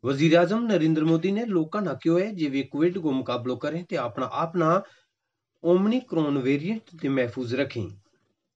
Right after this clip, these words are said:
इंडियन मेडिकल एसोसिएशन ने वजीर आजम मोदी का फैसला की तारीफ की जे तिब्बी कारकुना और अगली साफ में कम करन आला नाले बच्चा वास्ते टीकाकारी शुरू की जा रही है। वादे कश्मीर का अनंतनाग जिला में एक दहशतगर्द ना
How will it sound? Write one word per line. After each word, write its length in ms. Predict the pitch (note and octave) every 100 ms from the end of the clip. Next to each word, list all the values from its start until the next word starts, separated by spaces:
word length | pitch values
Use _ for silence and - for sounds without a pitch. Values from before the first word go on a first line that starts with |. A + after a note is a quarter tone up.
| _ _ C3+
इंडियन 360 | D#3+ E3 A3
मेडिकल 380 | A#3+ F3 D#3+ F#3
एसोसिएशन 600 | F3 - D3 D#3 C#3+ G#3+
ने 120 | G#3 G#3
वजीर 320 | F3 C#3+ C3+
आजम 220 | C3 D3+ D#3+
मोदी 240 | C#3+ F3
का 100 | E3+ -
फैसला 300 | C3 - F3
की 80 | D3+
तारीफ 360 | A#2+ A#2+ A#2 -
की 260 | D3 E3+ - _ -
जे 120 | D3 D3
तिब्बी 300 | E3 D#3+ G#3
कारकुना 520 | B3+ C#3 C3+ C#3+ E3
और 160 | G#3+ E3
अगली 220 | C3 C#3
साफ 260 | C3+ F3 F3
में 160 | D#3 B2
कम 240 | C3+ C#3 C3+
करन 280 | C3 C#3 F3
आला 240 | C3+ D3 F3 G3+ - _ _ -
नाले 300 | C#3 C3+ C3 A#2
बच्चा 280 | C3+ - F#3+
वास्ते 300 | C#3+ - B2
टीकाकारी 500 | A#2+ A#2 C3+ D3 F#3
शुरू 240 | - B2
की 160 | A#2 A#2+
जा 140 | A#2+ B2
रही 240 | D3 A#2+
है। 180 | G2 D#2+ _ _ _ _ _ -
वादे 220 | C#3+ D#3+
कश्मीर 340 | E3 F3+ G3
का 100 | G3+ A#3+
अनंतनाग 540 | G#3 E3 E3+ E3+ E3
जिला 220 | D#3+ E3+ G3
में 160 | A3
एक 140 | F3 D#3+
दहशतगर्द 720 | B2+ D3+ - F3 E3+ G3 F#3+
ना 160 | F3+